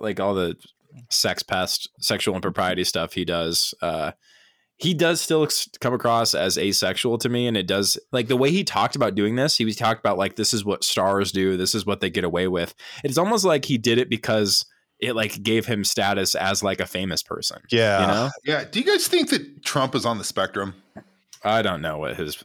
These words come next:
Speaker 1: he's got a lot of things going on. What's
Speaker 3: Yeah.
Speaker 1: crazy is that he is just gonna live till he's, like, a hundred. Like, despite having his lifestyle, eating habits, all of that, you'd expect he would be rocking with that, that,
Speaker 3: He's
Speaker 1: like,
Speaker 3: got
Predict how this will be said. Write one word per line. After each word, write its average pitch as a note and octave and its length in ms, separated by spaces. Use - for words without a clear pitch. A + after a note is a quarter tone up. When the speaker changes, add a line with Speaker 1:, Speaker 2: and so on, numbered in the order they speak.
Speaker 1:
he's A#2 220
got G#2+ 200
a F2+ 40
lot E2 220
of - 80
things F2 220
going E2+ 200
on. E2+ 240
What's C#3+ 200
Speaker 3:
Yeah. A#2 60
Speaker 1:
crazy B3 280
is D#3+ 140
that - 140
he B2+ 300
is G#2 160
just A2 240
gonna A2 180
live A#2 300
till A2+ 180
he's, G2+ 280
like, F#2+ 240
a F2+ 100
hundred. G#2 460
Like, F#2 240
despite B2 580
having A#2+ 420
his G#2 260
lifestyle, A2+ 840
eating A2 300
habits, G2+ 460
all G2+ 240
of F#2+ 100
that, F#2+ 260
you'd A2 100
expect D3+ 400
he A#2 140
would G#2 160
be G#2 100
rocking G2 360
with G2+ 120
that, F#2 220
that, G#2 120
Speaker 3:
He's G3+ 100
Speaker 1:
like, G#3 120
Speaker 3:
got B3+ 240